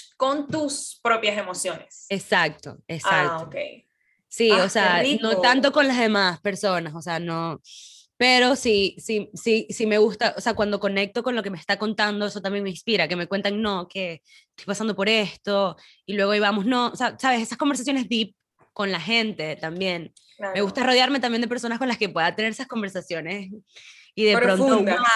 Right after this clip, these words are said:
Speaker 2: "Wow", y así, y te, y me lle-, y me digan cosas que me sumen, y eso me inspira
Speaker 1: Sí.
Speaker 2: también muchísimo a mi arte, como que tener conversaciones donde me, me doy
Speaker 1: A mí
Speaker 2: cuenta de
Speaker 1: también,
Speaker 2: cosas.
Speaker 1: que te, que te explotan la mente.
Speaker 2: Ujú.
Speaker 1: Sí,
Speaker 2: Sí,
Speaker 1: qué
Speaker 2: sí.
Speaker 1: chévere.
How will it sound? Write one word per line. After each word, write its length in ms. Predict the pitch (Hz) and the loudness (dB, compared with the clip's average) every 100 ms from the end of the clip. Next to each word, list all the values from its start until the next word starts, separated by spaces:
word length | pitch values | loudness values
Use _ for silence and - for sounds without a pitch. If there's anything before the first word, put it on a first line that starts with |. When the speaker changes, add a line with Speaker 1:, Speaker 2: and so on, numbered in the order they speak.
| 214 202 | 6 4
Speaker 2:
"Wow", 100 | 208 | 4
y 60 | 220 | 2
así, 500 | 196 190 247 247 240 220 | -2 -4 -6 -4 -2 -4
y 100 | - | -4
te, 160 | 208 - | -6 -2
y 40 | |
me 140 | 226 196 | -2 0
lle-, 240 | 190 - - - - | 0 -2 -8 -20 -4
y 100 | - | 2
me 120 | 233 | 4
digan 180 | 214 226 | 6 4
cosas 300 | 226 247 247 | 2 -2 -4
que 120 | - 208 | -2 -2
me 100 | 180 | -2
sumen, 600 | - 269 254 233 233 220 | 0 2 4 2 0 0
y 200 | 185 180 | -2 -2
eso 200 | 190 247 | -2 -2
me 80 | |
inspira 300 | 240 - 233 | -2 0 2
Speaker 1:
Sí. 40 | 208 | 4
Speaker 2:
también 220 | 208 208 | 4 2
muchísimo 500 | 196 - 220 226 208 | -2 -4 -6 -4 -6
a 40 | |
mi 100 | 180 | -2
arte, 340 | 165 139 - 117 | -4 -4 -10 -18
como 140 | 165 165 | -16 -12
que 80 | |
tener 220 | 185 180 175 | -8 -6 -4
conversaciones 560 | 220 214 190 190 175 | -6 -6 -8 -10 -8
donde 180 | 202 185 | -8 -6
me, 220 | 156 139 _ _ _ _ _ _ - | -8 -10 _ _ _ _ _ _ -4
me 80 | |
doy 80 | 170 | -2
Speaker 1:
A 20 | |
mí 60 | 165 | 2
Speaker 2:
cuenta 240 | 190 175 | 0 2
de 80 | 170 | 2
Speaker 1:
también, 140 | 165 147 | 2 -2
Speaker 2:
cosas. 180 | - | -4
Speaker 1:
que 140 | - 214 | -6 -4
te, 300 | 214 214 208 | 0 0 0
que 120 | 208 | -4
te 120 | 208 | -2
explotan 680 | 208 - - 240 240 240 254 | -4 -6 0 2 4 2 2
la 120 | 247 | 2
mente. 600 | 208 202 185 175 151 - _ | 2 0 -2 -8 -12 -16 _
Speaker 2:
Ujú. 480 | 170 143 185 175 190 - _ _ _ | -20 -8 -6 -6 -8 -12 _ _ _
Speaker 1:
Sí, 300 | - - 175 | -14 -8 -8
Speaker 2:
Sí, 400 | - 202 151 123 | -2 0 0 -4
Speaker 1:
qué 120 | - 180 | -8 -8
Speaker 2:
sí. 140 | 208 | 0
Speaker 1:
chévere. 500 | 185 170 160 - - | 0 0 -4 -8 -16